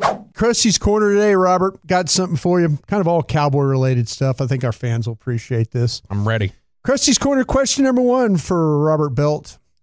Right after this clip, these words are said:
Speaker 1: Why do we trust Dan Quinn and not Mike McCarthy?
Speaker 2: Uh, because the last time we saw Mike McCarthy doing what he's going to be doing this year,
Speaker 1: Mm-hmm.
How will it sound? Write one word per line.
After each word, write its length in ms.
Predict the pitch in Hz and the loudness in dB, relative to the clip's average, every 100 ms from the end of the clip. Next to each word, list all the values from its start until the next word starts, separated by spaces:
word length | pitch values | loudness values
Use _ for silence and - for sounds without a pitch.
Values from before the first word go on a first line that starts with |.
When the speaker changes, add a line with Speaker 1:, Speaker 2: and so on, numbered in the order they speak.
| _ _ _ - | _ _ _ 0
Speaker 1:
Why 200 | 220 339 | 2 4
do 80 | |
we 120 | 349 254 | 2 2
trust 400 | - 254 - - | 2 2 0 0
Dan 240 | 214 196 | 0 2
Quinn 240 | - 214 | 2 2
and 100 | 190 | 2
not 220 | 160 170 170 | 2 0 0
Mike 240 | 160 165 | 0 0
McCarthy? 640 | 139 - 151 135 127 - _ _ _ _ _ _ _ _ _ _ - | -4 0 0 0 -4 -10 _ _ _ _ _ _ _ _ _ _ -4
Speaker 2:
Uh, 320 | 139 143 139 | 0 2 0
because 1080 | 123 147 120 - - 175 175 170 135 123 139 - | 0 -4 -4 -4 0 2 2 2 0 0 -2 -6
the 680 | 120 139 147 143 139 135 135 | -6 -2 0 0 0 0 0
last 420 | 123 143 170 - | 0 0 0 -2
time 360 | - 165 160 156 | -2 0 0 0
we 120 | 143 | 0
saw 540 | 127 - - 139 139 131 | 0 -2 0 0 2 0
Mike 380 | 123 127 127 | 0 0 -2
McCarthy 880 | 120 113 117 117 113 120 110 107 104 _ _ _ _ _ _ _ 113 | -4 -2 0 0 0 0 0 0 -2 _ _ _ _ _ _ _ -12
doing 440 | 104 135 131 127 120 | -4 -2 0 0 0
what 180 | 120 110 | -2 0
he's 580 | 123 113 110 98 - - | -2 0 0 0 -4 -4
going 280 | 120 120 | -4 -2
to 40 | 113 | -2
be 100 | 110 | -2
doing 240 | 123 139 | 0 0
this 140 | 151 160 | 0 2
year, 200 | 180 190 | 2 0
Speaker 1:
Mm-hmm. 380 | - 160 156 | 0 0 0